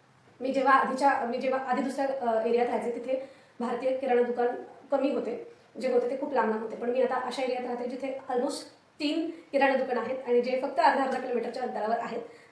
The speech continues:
तर मी कधी ट्रॅमने जाते, कधी बसने जाते, कधी even वॉकिंग डिस्टन्स पण मी ज-, पण जाऊ शकते, वॉक करून पण जाऊ शकते. तर, अ, हा एक मुद्दा आहे. आता भारतीय दुकानांची संख्या बऱ्यापैकी वाढलेली आहे, तर बघूयात तिथे काय काय मिळतं. तर जेव्हा आपण सुरुवातीला इथे येतो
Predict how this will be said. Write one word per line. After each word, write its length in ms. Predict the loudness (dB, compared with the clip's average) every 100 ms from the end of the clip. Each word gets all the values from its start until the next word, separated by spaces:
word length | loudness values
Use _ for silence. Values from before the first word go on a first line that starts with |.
| -2
तर 120 | 0
मी 100 | 0
कधी 260 | -2 -2 0
ट्रॅमने 240 | 0 2
जाते, 200 | 0 0
कधी 160 | 0 0
बसने 280 | -2 0
जाते, 200 | 0 -2
कधी 280 | -4 -4 -2
even 160 | -2 0
वॉकिंग 220 | 0 0
डिस्टन्स 300 | -2 -2 -6
पण 200 | -4 -4 -4 -4
मी 120 | -2
ज-, 80 | 0
पण 220 | 0 2
जाऊ 160 | 2 -2
शकते, 360 | -6 -8 -10 -12 -20 _ -2
वॉक 220 | 0 0
करून 160 | 0 0
पण 160 | 0
जाऊ 160 | 0 -2
शकते. 280 | -4 -8 -10 -12 -20 _ _ _
तर, 440 | -4 -2 -2 -4 -6 -8 -16 _ _ _ _ _ -12 -2
अ, 20 |
हा 140 | -2
एक 60 | 0
मुद्दा 180 | -2 -2
आहे. 120 | -2 -4 -8 -10
आता 160 | -8 -4
भारतीय 280 | -2 2 2
दुकानांची 360 | 2 -2 -2
संख्या 260 | -4 -4 -6
बऱ्यापैकी 460 | -4 0 2 0
वाढलेली 320 | 0 0 0 -4
आहे, 220 | -6 -10 -20 _
तर 60 | -2
बघूयात 400 | 0 2 2 0
तिथे 140 | -4
काय 140 | -2 -2
काय 140 | -4
मिळतं. 200 | -8 -12 -20 -18 -12 -10 -10 -10 -12 -12 -12 -12 -10 -4
तर 200 | -2 0
जेव्हा 220 | 2 2 4
आपण 140 | 2
सुरुवातीला 380 | 2 2 4 2
इथे 220 | 4 2
येतो 180 | 2